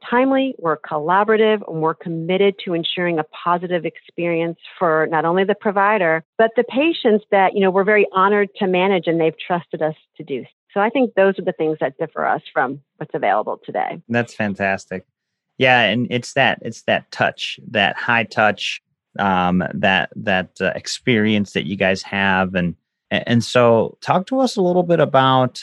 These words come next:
Speaker 2: how you've improved outcomes or, or improved business processes. Any, any stories or examples you'd like to share there?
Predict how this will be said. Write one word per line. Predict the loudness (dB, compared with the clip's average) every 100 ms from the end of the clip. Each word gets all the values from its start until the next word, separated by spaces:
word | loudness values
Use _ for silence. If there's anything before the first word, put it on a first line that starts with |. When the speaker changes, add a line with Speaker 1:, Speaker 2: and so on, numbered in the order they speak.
| -16
Speaker 2:
how | -8 0 4 4
you've | 2 0
improved | 0 0 -2 0
outcomes | 2 2 0 0 0 0 -4 -4
or, | -2 0 -2 -2
or | -4
improved | -4 -6 -6 -4 -2
business | -2 0 -4
processes. | -6 -12 -12 -16 -12 -8 -2
Any, | 0 -2
any | -2 -4
stories | -4 0 4 4 4 2 2
or | 0 0
examples | 0 -2 -2 -4 -2
you'd |
like | 0 -2
to | -4
share | -6 -4
there? | -2 -4